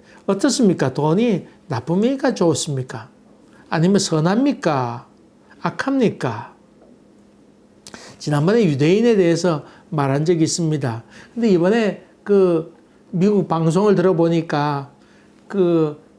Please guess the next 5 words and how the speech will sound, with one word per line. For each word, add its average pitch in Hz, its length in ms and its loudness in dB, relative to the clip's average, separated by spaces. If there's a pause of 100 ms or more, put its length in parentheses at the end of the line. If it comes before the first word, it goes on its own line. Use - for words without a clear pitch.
이번 175 260 0
바이러스, 180 1700 2
코로나 180 340 0
바이러스로 180 560 0
인해서 165 880 0